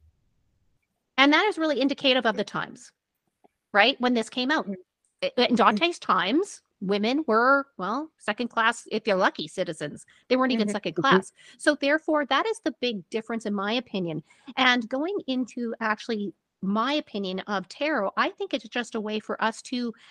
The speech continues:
Speaker 1: like, there's no difference to me than a tarot deck than you're using a crystal ball. It's used for focus.
Speaker 3: Yeah,
Speaker 1: It, to
Speaker 3: exactly.
Speaker 1: focus, focus your, and what is different than having a prophet telling the future and a person flipping a tarot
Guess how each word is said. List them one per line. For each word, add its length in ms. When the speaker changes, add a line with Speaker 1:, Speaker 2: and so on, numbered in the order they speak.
Speaker 1:
like, 180
there's 280
no 100
difference 380
to 120
me 440
than 260
a 60
tarot 340
deck 300
than 120
you're 140
using 580
a 60
crystal 380
ball. 340
It's 220
used 240
for 240
focus. 520
Speaker 3:
Yeah, 280
Speaker 1:
It, 240
to 120
Speaker 3:
exactly. 180
Speaker 1:
focus, 420
focus 400
your, 200
and 200
what 120
is 160
different 380
than 140
having 480
a 80
prophet 580
telling 300
the 80
future 580
and 560
a 60
person 380
flipping 300
a 20
tarot 260